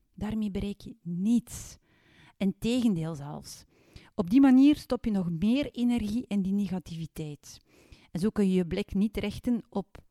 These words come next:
hoe de toestand nu is. En vooral op de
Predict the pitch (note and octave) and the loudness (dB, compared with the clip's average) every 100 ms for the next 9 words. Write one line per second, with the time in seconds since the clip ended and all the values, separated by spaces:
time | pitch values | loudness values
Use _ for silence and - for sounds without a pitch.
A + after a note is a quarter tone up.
0 | _ - G#3 E3 - A3 - G#3 G3 _ | _ -8 -6 -6 -8 -10 -6 -6 -6 _
1 | F3+ E3+ G3+ B3+ - F3 D#3 - - - | -2 4 6 6 2 -8 -10 -12 -18 -20
2 | _ _ _ _ _ F#3 F3+ D#3+ D#3+ F3 | _ _ _ _ _ -6 -4 -2 -2 -2
3 | A3+ A3+ - _ F3+ D#3+ | -2 -4 -8 _ -10 -8